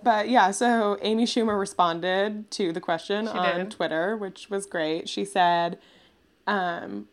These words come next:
Speaker 1: "I've on-, <laughs> I've only done two water sports and they took pictures of it both times. I promise I usually just lay there
Speaker 2: <laughs>
Speaker 1: sex to." <laughs> Which is just so good.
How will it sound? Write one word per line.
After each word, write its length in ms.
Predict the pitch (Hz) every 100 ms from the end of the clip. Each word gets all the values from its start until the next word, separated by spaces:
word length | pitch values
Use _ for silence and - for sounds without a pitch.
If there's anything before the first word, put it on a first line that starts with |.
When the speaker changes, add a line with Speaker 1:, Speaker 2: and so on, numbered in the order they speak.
| -
Speaker 1:
"I've 140 | 214
on-, 280 | 220 226 226 -
<laughs> 120 | - -
I've 160 | 214
only 260 | 202 214 247
done 180 | 240 233
two 220 | - 233
water 260 | 196 180 220
sports 360 | - 294 302 302
and 80 | 254
they 100 | 240
took 260 | - 240
pictures 340 | 220 214 226 226
of 160 | 240
it 160 | 233 196
both 200 | 185 196
times. 400 | - 175 180 220 -
I 80 | 208
promise 580 | - 180 185 240 - -
I 40 |
usually 420 | 202 180 185 202
just 200 | 202 208 185
lay 180 | 170
there 320 | 175 - 196 - - 392
Speaker 2:
<laughs> 200 | 359 330
Speaker 1:
sex 300 | 320 - -
to." 360 | 269 277 311 - _ _ - _ _ _ _
<laughs> 760 | _ _ _ - - _ _ -
Which 200 | 392 339
is 100 | 320
just 260 | 349 -
so 200 | 240 196
good. 300 | 185 165 -